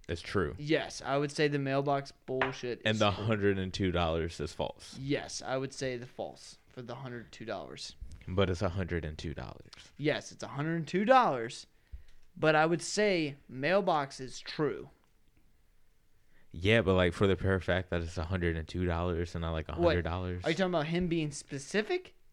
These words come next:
Speaker 1: Yes.
Speaker 2: Well, I mean, you can, you can go for that one. You can go for the answer. I'm going for the mailbox one for to be the truth. So.
Speaker 1: And the, wait, are you talking about what you stole with money, or are you talking about the monetary value of what you stole was a hundred and two dollars?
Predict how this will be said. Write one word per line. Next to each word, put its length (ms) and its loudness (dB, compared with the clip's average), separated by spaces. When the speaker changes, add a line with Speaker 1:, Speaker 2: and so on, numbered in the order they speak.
Speaker 1:
Yes. 340 -6
Speaker 2:
Well, 140 0
I 40 4
mean, 220 0
you 100 0
can, 300 -6
you 140 -2
can 120 0
go 180 8
for 120 -2
that 160 4
one. 260 2
You 100 -4
can 80 0
go 140 0
for 100 -6
the 80 -2
answer. 440 0
I'm 200 2
going 220 8
for 100 0
the 60 4
mailbox 480 2
one 180 -14
for 160 -2
to 120 0
be 160 6
the 120 -2
truth. 400 -8
So. 600 0
Speaker 1:
And 260 2
the, 140 2
wait, 220 10
are 100 12
you 120 8
talking 280 8
about 400 4
what 240 4
you 80 0
stole 260 4
with 200 2
money, 500 2
or 100 0
are 20 4
you 80 4
talking 200 -2
about 240 0
the 140 4
monetary 540 2
value 580 2
of 140 -4
what 140 -4
you 60 -10
stole 220 -4
was 120 -6
a 40 -12
hundred 180 -4
and 80 -10
two 100 -6
dollars? 260 -6